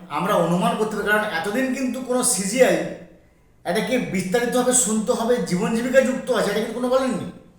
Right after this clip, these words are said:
যেহেতু খোদ বাড়ির কর্তা কথাটা বলেছেন, মানে আমরা অনুমান করতে পারি যে বারোই ডিসেম্বর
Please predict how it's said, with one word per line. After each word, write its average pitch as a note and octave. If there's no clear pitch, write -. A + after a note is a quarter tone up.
যেহেতু G3+
খোদ A3+
বাড়ির F#3
কর্তা F#3
কথাটা B3+
বলেছেন, A3+
মানে F3
আমরা G3
অনুমান G#3+
করতে B3+
পারি B3+
যে A#3
বারোই F#3+
ডিসেম্বর A3+